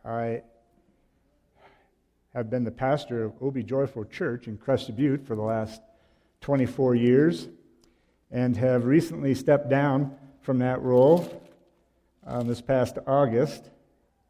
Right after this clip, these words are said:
by choice. <laughs>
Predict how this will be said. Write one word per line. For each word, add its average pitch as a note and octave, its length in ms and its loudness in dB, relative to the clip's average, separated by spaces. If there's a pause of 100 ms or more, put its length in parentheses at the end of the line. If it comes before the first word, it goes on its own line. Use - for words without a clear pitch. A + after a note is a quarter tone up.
(3000)
by B2 120 2
choice. A2+ 640 -2 (1800)
<laughs> - 80 -14